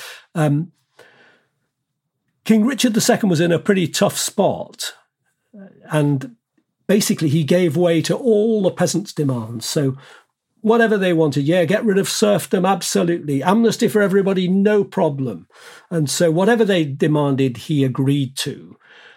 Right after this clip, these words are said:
And, um, he went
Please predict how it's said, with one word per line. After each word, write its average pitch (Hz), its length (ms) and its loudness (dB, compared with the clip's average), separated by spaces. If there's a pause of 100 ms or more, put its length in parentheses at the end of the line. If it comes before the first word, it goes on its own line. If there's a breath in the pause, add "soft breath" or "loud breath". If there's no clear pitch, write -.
(160 loud breath)
And, 147 440 0 (220)
um, 139 420 0 (520)
he - 180 -2
went 196 480 -2